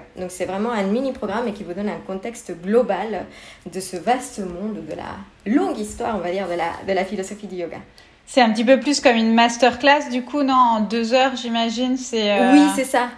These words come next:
Speaker 1: Exactement, c'est des petits... En fait, c'est sept vidéos, donc, euh, je
Speaker 2: Mm.
Speaker 1: découpe, euh, par, euh,
Speaker 2: Oui,
Speaker 1: période.
Speaker 2: voilà.
Speaker 1: Effectivement, du coup, c'est des petites... c'est des petites vidéos, mais au global, ça fait deux heures, donc effectivement, c'est comme une, euh, c'est comme une masterclass.
Speaker 2: D'accord. Et les cours, euh,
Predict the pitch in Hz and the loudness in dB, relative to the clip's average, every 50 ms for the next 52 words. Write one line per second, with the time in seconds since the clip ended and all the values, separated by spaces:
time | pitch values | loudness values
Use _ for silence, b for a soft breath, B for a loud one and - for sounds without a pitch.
0 | - _ _ _ _ _ _ _ _ _ _ _ _ _ _ - 214 208 208 214 | -20 _ _ _ _ _ _ _ _ _ _ _ _ _ _ 0 0 0 2 2
1 | 262 269 269 294 269 254 262 254 254 254 233 226 233 233 277 277 - - 285 - | 2 2 2 0 0 2 2 0 0 -2 -4 -4 -2 -4 -6 -6 -4 -4 -2 -2
2 | 208 214 208 262 262 262 - - - - - 220 208 196 196 - - 262 285 277 | -2 -2 2 2 0 0 0 -8 -12 -8 -4 -2 -2 -2 -2 2 2 2 2 2
3 | 220 233 226 208 208 190 - - - - - 170 196 202 196 196 190 180 185 185 | -6 -6 -2 -2 -2 0 -2 -4 -6 -10 -10 -8 -8 -6 -4 -4 -6 -4 -4 -2
4 | 175 226 226 226 - 277 247 - - 208 202 185 175 - - 196 190 - - 233 | -2 -2 -2 -2 -6 -8 -10 -8 -6 -4 -4 -4 -4 -4 -2 -2 -2 2 2 2
5 | 233 220 - 226 214 202 196 202 - 285 285 202 - B B B B B B B | 2 2 0 0 0 2 2 2 0 0 -2 -4 -6 B B B B B B B
6 | 196 208 208 202 208 220 247 247 247 233 254 262 - 233 190 196 196 214 208 220 | -2 -2 -2 -2 -2 -2 -2 -2 -2 -2 -6 -6 -6 -4 -4 -4 -6 -8 -10 -10
7 | 214 - - - _ _ _ _ _ - - - 202 180 185 - 202 214 208 214 | -12 -14 -14 -20 _ _ _ _ _ -16 -8 -6 -2 -2 -2 -2 -2 -4 -6 -6
8 | 240 226 196 214 208 202 220 254 262 254 214 185 175 190 190 190 208 220 226 220 | -10 -8 -8 -6 -4 0 0 0 0 0 -2 -4 -4 -4 -2 -2 -2 -2 -2 -6
9 | 208 196 - 185 - 180 175 226 226 226 214 196 202 196 185 - 208 - - 190 | -8 -8 -8 -8 -10 -8 -8 -6 -6 -4 -4 -6 -8 -8 -12 -12 -14 -12 -8 -6
10 | 208 208 208 - - 180 170 170 175 165 156 156 147 147 - - - - - 180 | -6 -6 -6 -8 -10 -10 -8 -8 -8 -10 -10 -8 -10 -10 -10 -10 -12 -8 -8 -6
11 | 175 175 185 190 196 - - 208 - - - - - - - - _ _ _ _ | -6 -4 -4 -4 -4 -6 -8 -14 -14 -12 -14 -12 -12 -14 -16 -20 _ _ _ _
12 | _ _ - 254 220 208 202 208 214 208 214 214 196 196 196 - B B B B | _ _ -14 -8 -6 -4 0 0 0 -2 0 0 0 0 0 -4 B B B B
13 | 208 240 254 254 269 262 262 - 330 359 330 311 330 285 269 262 254 240 240 240 | 6 6 8 8 6 4 4 4 4 6 8 8 8 8 8 6 6 4 2 -2
14 | 233 226 226 | -2 -2 -2